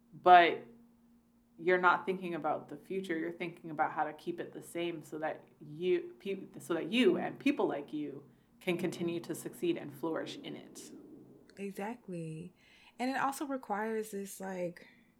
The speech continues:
Speaker 2: I mean, I don't even know what you wanna call it, forgetting that the past does in fact inform the present and the future. Like, you are always already represented in this way.
Speaker 1: Mm.
Speaker 2: There's no need for you to maintain this kind of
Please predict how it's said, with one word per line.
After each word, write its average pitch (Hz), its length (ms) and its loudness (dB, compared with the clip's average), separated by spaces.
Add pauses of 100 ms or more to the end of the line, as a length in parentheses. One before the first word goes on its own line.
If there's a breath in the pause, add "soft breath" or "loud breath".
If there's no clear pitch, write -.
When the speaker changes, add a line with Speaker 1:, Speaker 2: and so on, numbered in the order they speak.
(1040 soft breath)
Speaker 2:
I - 40 -6
mean, 190 100 0
I - 40 0
don't 247 60 2
even 214 120 4
know 196 100 2
what 175 160 0
you 185 60 -4
wanna 160 140 -6
call 147 300 -4
it, - 280 -6 (680)
forgetting 165 800 0 (1400 loud breath)
that 190 320 4
the 185 80 -2
past 196 320 -4
does 190 140 0
in 190 140 0
fact 196 320 -4
inform 170 400 -6
the 170 80 -4
present 165 380 -6
and 160 100 -6
the 156 80 -8
future. - 380 -8
Like, 160 200 -4
you 180 140 0
are 180 120 0
always 165 580 -2
already 160 380 -4
represented 156 880 -8 (300)
in 156 160 -6
this 147 200 -14
way. - 400 -12
Speaker 1:
Mm. 156 260 -6
Speaker 2:
There's 170 200 0
no 180 140 -4
need 175 300 -4
for - 120 -8
you 160 240 -4
to 175 140 -8
maintain 156 540 -6
this 160 140 -12
kind 160 240 -8
of 156 180 -8